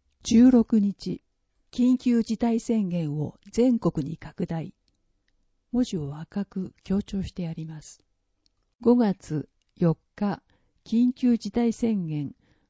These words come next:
五月三十一日まで延長。十四日、緊急事態宣言、三十九県で解除。二十日、夏の高校野球戦後初の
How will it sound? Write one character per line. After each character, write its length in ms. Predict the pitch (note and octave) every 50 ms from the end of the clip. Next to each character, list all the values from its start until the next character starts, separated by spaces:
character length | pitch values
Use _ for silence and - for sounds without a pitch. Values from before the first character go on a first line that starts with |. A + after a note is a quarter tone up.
| _ -
五 160 | - A#3+ B3+
月 320 | A#3+ G#3+ F#3 - - D#3+
三 280 | - - A3+ A#3 A3+ G#3+
十 140 | - E3+ D#3
一 240 | D3+ D#3 - - G#3+
日 260 | A3+ A3 - - A3
ま 140 | G3 D#3+ D3
で 240 | - C3+ - - _ _ _ _ _ _
延 220 | - E3 E3+ F3+ F#3
長。 420 | - - - D#3+ D3+ C3+ - A3+ - _ _ _ _ _ _ _ _ _ _ _ _ _ _ _ _ _ _ _ _
十 300 | - - B3+ C4 A#3 F#3+
四 240 | E3+ D#3 D3+ C#3+ - _ _
日、 240 | - E3 D3+ - - _ _ _ _ _ _ _ _
緊 260 | - A3 A#3 A#3+ B3
急 240 | - - B3+ B3 A3
事 140 | - G3
態 200 | - A3+ A3+ A3+
宣 320 | G#3+ - A#3 A3+ G#3 F3+ D#3+
言、 300 | D3+ C#3 C#3 - - - _ _ _ _ _ _
三 340 | _ - C4+ B3 C4 A#3+ G#3+
十 300 | F#3+ - F#3 F3 E3+ - - -
九 240 | - C4 B3 A3
県 380 | F#3+ - - F3+ E3 D3+ D3 C#3+
で 180 | - - - - _ _ _ _ _ _ _ _ _ _
解 260 | - - G3+ G#3 F3+ D#3+
除。 240 | - - E2 - - _ _ _ _ _ _ _ _ _ _ _ _ _ _ _ _ _ _ _ _ _ _ _ _ _ _ _ _
二 160 | - G3+ G3+
十 160 | - - -
日、 280 | - - G#3+ G3+ - - _ _ _ _ _ -
夏 340 | F#3 F#3 G3+ - - A#3 A3+
の 220 | A#3 A3 G#3 G3
高 300 | - - A#3 A3+ B3 A#3+
校 260 | - - A#3+ A#3 A3
野 200 | G#3+ G#3+ G#3 G#3
球 420 | - - - D#3 D3 C#3+ - - -
戦 380 | _ - - G3+ G#3+ A3 A3+ A3+
後 180 | A3 A3+ G3 F3
初 360 | - - F#3+ - - A3+ A3+
の 180 | G3 C#3 -